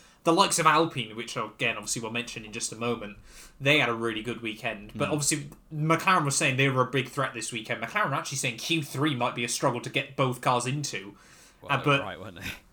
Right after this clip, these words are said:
Speaker 1: come, well, exactly, yeah. Come race day, though, Lando Norris was still comfortably the fastest non-Mercedes Red Bull car
Speaker 2: Yeah.
Speaker 1: on the track. I mean, he only finished five seconds ahead of, uh, four seconds ahead of Charles Leclerc, who was your pick for a podium.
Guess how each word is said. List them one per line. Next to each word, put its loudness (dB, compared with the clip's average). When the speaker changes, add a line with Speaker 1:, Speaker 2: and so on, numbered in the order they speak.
Speaker 1:
come, 6
well, 6
exactly, -2
yeah. 0
Come 4
race 6
day, 4
though, 2
Lando 4
Norris -2
was -2
still 0
comfortably -2
the -4
fastest 0
non-Mercedes -2
Red -2
Bull -8
car -4
Speaker 2:
Yeah. -10
Speaker 1:
on 0
the -6
track. 2
I -2
mean, 2
he -2
only 4
finished -2
five 2
seconds -2
ahead 0
of, 0
uh, 6
four 2
seconds -2
ahead 0
of -2
Charles 2
Leclerc, -2
who -2
was -4
your 4
pick -8
for -4
a -6
podium. 0